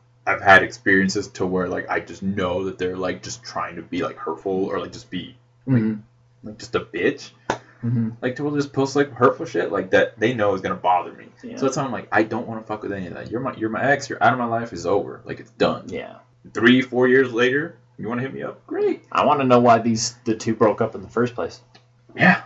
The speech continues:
Speaker 1: Yeah, I
Speaker 2: Or if they were an on again, off again, on again, off again, on again, off
Speaker 1: That's,
Speaker 2: again,
Speaker 1: that's
Speaker 2: on
Speaker 1: the
Speaker 2: again,
Speaker 1: case
Speaker 2: off
Speaker 1: these
Speaker 2: again,
Speaker 1: days.
Speaker 2: you know, so you gotta see what, what kind of history and stuff's behind that too. It's kinda tough with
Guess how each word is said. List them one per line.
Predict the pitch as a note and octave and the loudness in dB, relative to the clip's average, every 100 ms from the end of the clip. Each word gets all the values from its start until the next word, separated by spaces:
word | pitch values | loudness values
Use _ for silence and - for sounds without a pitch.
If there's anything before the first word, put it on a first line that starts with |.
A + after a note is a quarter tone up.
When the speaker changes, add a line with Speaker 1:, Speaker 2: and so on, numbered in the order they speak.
| - _ _ _ | -14 _ _ _
Speaker 1:
Yeah, | - D2+ | -8 -6
I | F#2 A2 F#2 - _ _ _ - | -6 -8 -12 -20 _ _ _ -4
Speaker 2:
Or | G2+ | -2
if | F#2+ | 0
they | G#2 | -2
were | G2+ | -4
an | G2 G2 | -8 -8
on | G2 | -8
again, | G2 G2+ | -8 -8
off | G2 - | -8 -8
again, | G#2 | -10
on | G2 G2+ | -10 -10
again, | G2 - | -10 -10
off | G#2 B2 | -10 -10
again, | G2+ | -12
on | G2 G2+ | -12 -12
again, | G2 G2+ G2 | -10 -10 -10
off | - | -10
Speaker 1:
That's, | |
Speaker 2:
again, | - F#2 | -12 -10
Speaker 1:
that's | F#2+ | -6
Speaker 2:
on | G#2+ | -6
Speaker 1:
the | |
Speaker 2:
again, | G2+ G2 | -6 -6
Speaker 1:
case | A2+ | -6
Speaker 2:
off | G#2 | -6
Speaker 1:
these | F#2 G2+ | -8 -10
Speaker 2:
again, | - - | -12 -14
Speaker 1:
days. | - - | -16 -20
Speaker 2:
you | - - | -20 -20
know, | - | -20
so | - - - - - - _ | -16 -16 -16 -20 -20 -20 _
you | - | 2
gotta | A#2+ A#2 | 6 6
see | A#2+ A2 | 2 0
what, | A2 | -2
what | A2 | -4
kind | A#2 B2 | -8 -10
of | |
history | A#2 G2+ - G2+ | -8 -8 -8 -10
and | G2 | -10
stuff's | - F2+ D#2 - | -8 -8 -8 -12
behind | - - - - A#2+ | -14 -14 -14 -12 -12
that | A#2 - | -14 -14
too. | - | -12
It's | - | -8
kinda | - A#2+ - | -2 -2 -2
tough | G#2 F2+ | -6 -8
with | F#2 | -10